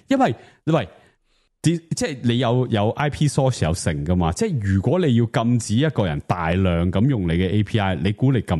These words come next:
唔禁止得到啊？我覺得禁止得到喎。佢係咪真係 random 係咁 call 先？而佢嘅 call 係咪用，譬如用，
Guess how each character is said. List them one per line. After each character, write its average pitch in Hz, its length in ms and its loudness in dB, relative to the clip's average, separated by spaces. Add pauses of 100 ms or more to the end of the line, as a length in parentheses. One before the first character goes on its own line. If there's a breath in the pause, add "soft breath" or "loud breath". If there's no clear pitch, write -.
唔 76 60 -12
禁 85 240 -2
止 - 180 -6
得 90 120 0
到 - 140 -6
啊？ 73 280 -6
我 104 100 0
覺 143 140 0 (120)
得 156 120 0 (100)
禁 90 200 0
止 76 180 -6
得 90 100 0
到 - 160 -8
喎。 67 360 -8 (340)
佢 160 160 4
係 202 40 2
咪 160 120 0
真 208 160 -4
係 127 100 -2 (360 loud breath)
random 185 680 2
係 98 220 0
咁 104 200 2
call 127 300 2
先？ 101 260 0 (460 loud breath)
而 123 60 4
佢 131 360 4
嘅 180 140 0
call 185 420 0 (280 loud breath)
係 143 140 2
咪 131 140 2 (300)
用， 117 560 2
譬 117 240 2
如 82 320 0
用， 82 1120 0